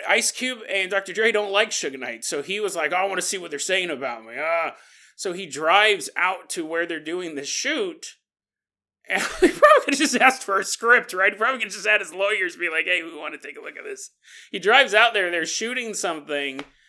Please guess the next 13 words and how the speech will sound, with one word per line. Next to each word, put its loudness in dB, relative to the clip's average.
and 0
the 0
altercation 0
breaks -2
out, 6
and -8
Suge -4
Knight -4
gets -6
in -8
his -8
car 4
and -2